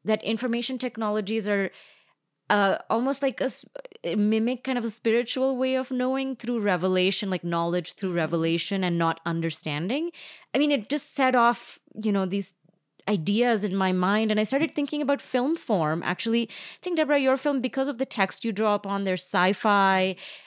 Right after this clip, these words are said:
the texture of Valerie's voice, as we talked about, the stunning, I mean, really, you know, there's a line in your film, I mean, things that we don't see don't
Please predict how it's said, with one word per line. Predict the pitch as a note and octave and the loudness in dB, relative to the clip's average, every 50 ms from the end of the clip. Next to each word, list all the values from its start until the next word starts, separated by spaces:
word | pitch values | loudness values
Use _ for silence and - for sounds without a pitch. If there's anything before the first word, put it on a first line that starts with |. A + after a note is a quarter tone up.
| - - | -14 -10
the | F#3 E3+ A3+ - _ _ _ _ - | -4 -4 -4 -4 _ _ _ _ -8
texture | - - - F#3+ - - - - - - A#3 A3+ | -6 -4 -4 -4 -2 -2 -4 -4 -2 -2 0 0
of | A3 G#3+ - - - - _ - | 0 -2 -4 -10 -18 -20 _ -8
Valerie's | G3+ G3+ G3 F#3+ G3 G#3 A3 G#3 G#3 F3 | -2 0 2 2 4 4 4 2 2 0
voice, | A3 G3+ G3 F#3+ G3 G3 G3+ G#3 - A3 | 0 2 2 4 6 4 4 4 2 -2
as | G#3 F#3 F3+ | -4 -2 -2
we | G#3 G3+ G3+ - | -2 -2 -2 -2
talked | - - A3+ G#3 G3+ - | -4 -4 -4 -4 -2 -2
about, | G#3+ F3 G#3 G3+ F#3+ F3 | -2 0 0 0 0 0
the | F#3+ G#3 G3+ F#3+ - - - - - - | 0 0 0 -2 -4 -10 -20 -20 -16 -6
stunning, | - - - - - - B3 A#3 B3 C4 C#4 C#4+ C#4 C4 B3 | -4 -4 -4 -2 0 2 2 4 4 4 2 2 2 0 -2
I | - | -2
mean, | - B3+ B3 A#3+ A3+ | -2 -2 -2 0 -2
really, | B3 B3 C#4 C4+ - - - - - - - _ _ _ - - - - _ _ _ _ - - | -2 -2 -2 -2 -2 -4 -6 -8 -12 -14 -14 _ _ _ -20 -20 -20 -20 _ _ _ _ -8 -4
you | A3+ | 0
know, | A#3 A3+ A3+ G#3+ - - | 0 0 0 -2 -4 -6
there's | F#3+ F3+ A#3 A#3 A3+ B3 | 0 2 2 2 2 0
a | |
line | A#3 A3+ A#3 A#3+ B3 | 0 0 0 0 0
in | A#3+ A#3 | 0 -2
your | A3+ A3 A#3 C4+ | 0 0 -2 -2
film, | B3 - A#3+ G#3+ G#3 G3+ | -2 -2 -2 0 0 0
I | F#3+ | 0
mean, | F#3+ F#3 F#3 F3 E3 - - - - _ - | 0 -2 -2 -4 -6 -10 -16 -20 -18 _ -6
things | A3+ A3 A3 G#3+ F#3 | -4 -2 -2 -2 -2
that | G#3+ G3+ E3+ - _ _ | -2 -4 -4 -6 _ _
we | - E3+ G3 G3 | -8 -4 -2 0
don't | F#3+ F#3+ F#3+ - | 0 0 -2 -4
see | - - F#3+ F3+ | -4 -4 -2 -2
don't | D#3+ D#3 F3 E3+ D#3+ E3+ - | 0 0 -2 -2 -2 -4 -6